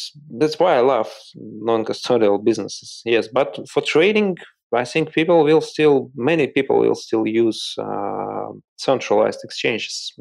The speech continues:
especially if you even touch the fiat money. Uh, it's the best way for you to open account somewhere. Uh,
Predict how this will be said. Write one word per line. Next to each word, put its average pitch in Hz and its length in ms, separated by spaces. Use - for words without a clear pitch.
especially 117 640
if 113 140
you 107 400
even 107 460
touch 110 200
the - 120
fiat 117 380
money. 147 400
Uh, 104 640
it's - 220
the - 100
best 110 260
way 135 180
for 123 200
you 113 120
to 110 160
open 107 320
account 107 400
somewhere. 107 520
Uh, 101 640